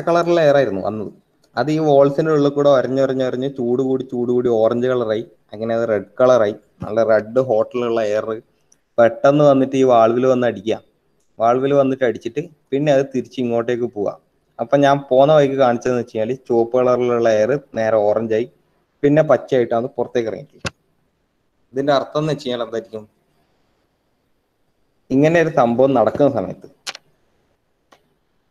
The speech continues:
ഈ vortex flow ആയതുകൊണ്ട് തന്നെ ഇതിന്റെ അകത്തുള്ള ഹീറ്റ് എവിടത്തേക്ക് ഡിസിപ്പേറ്റ് ആവും?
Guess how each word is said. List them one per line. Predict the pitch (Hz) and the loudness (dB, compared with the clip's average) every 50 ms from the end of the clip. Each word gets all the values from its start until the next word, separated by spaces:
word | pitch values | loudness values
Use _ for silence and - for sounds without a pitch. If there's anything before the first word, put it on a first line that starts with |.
| _ 127 | _ -2
ഈ | 135 139 135 135 | -2 0 2 4
vortex | 135 131 135 139 135 - - 175 170 - - | 4 6 6 4 4 0 -4 -4 -6 -6 -6
flow | - 160 160 156 147 | -2 0 4 4 6
ആയതുകൊണ്ട് | 127 120 131 135 131 123 107 101 | 6 4 4 2 2 0 -2 -4
തന്നെ | 95 104 107 - - - - 127 | -6 -6 -8 -10 -10 -10 -6 -4
ഇതിന്റെ | 135 139 151 156 165 | -2 -2 0 2 2
അകത്തുള്ള | 165 160 156 160 156 156 151 151 | 2 2 2 0 -2 -2 -4 -4
ഹീറ്റ് | - 127 123 120 123 - _ - 135 131 - - 117 | -6 -8 -6 -6 -8 -8 _ -10 -10 -8 -6 -4 -4
എവിടത്തേക്ക് | 117 117 120 120 - - 131 135 131 139 131 | -2 -2 -2 -4 -2 -2 -2 -2 -2 -2 -4
ഡിസിപ്പേറ്റ് | 120 113 - 120 113 - - 127 123 123 123 117 | -4 -4 -4 -6 -6 -4 -2 -2 -2 0 0 0
ആവും? | 107 98 101 | 0 -2 -4